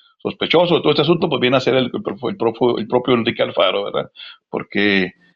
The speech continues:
eh, desde un principio él incitó a, incitó a los policías a actuar de esa manera, luego incitó a los policías est-, estatales a actuar de esa manera, y al último acabó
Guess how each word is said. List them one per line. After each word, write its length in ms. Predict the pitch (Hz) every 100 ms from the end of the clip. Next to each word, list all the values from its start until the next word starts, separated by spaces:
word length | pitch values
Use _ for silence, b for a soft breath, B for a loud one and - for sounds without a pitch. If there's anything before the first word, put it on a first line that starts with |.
| _
eh, 140 | - 101
desde 200 | 98 117
un 80 | 127
principio 720 | 139 135 - 139 139 - _
él 200 | - 113 117
incitó 480 | 110 - - 131
a, 100 | 151
incitó 340 | 123 107 - 139
a 60 |
los 100 | 165
policías 540 | 170 135 120 131 135 131
a 20 |
actuar 200 | 117 120
de 40 |
esa 140 | 113 113
manera, 420 | 117 117 135 143 _ _ _ _ _
luego 300 | - 87 90
incitó 320 | 90 - - 135
a 20 |
los 100 | 151
policías 460 | 135 123 - 113 113
est-, 200 | - 107
estatales 640 | - - 95 104 110 107
a 40 |
actuar 200 | 98 95
de 40 | 113
esa 120 | 127
manera, 400 | 143 135 143 143 B B B -
y 60 |
al 80 | 104
último 260 | 113 131 120
acabó 260 | 107 107